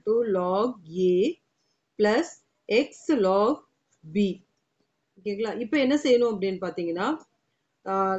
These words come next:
log y-ய வந்து capital Y-ன்னு எழுதிக்கணும். log small a-வை capital A-ன்னு எழுதிக்கணும். log small b-ய capital B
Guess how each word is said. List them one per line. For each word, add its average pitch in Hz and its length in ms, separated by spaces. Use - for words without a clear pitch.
log 254 380
y-ய 269 260
வந்து 185 260
capital 269 500
Y-ன்னு 220 380
எழுதிக்கணும். 190 520
log 247 340
small 247 360
a-வை 196 240
capital 254 500
A-ன்னு 214 280
எழுதிக்கணும். 185 460
log 220 440
small 233 360
b-ய 190 320
capital 247 580
B 202 140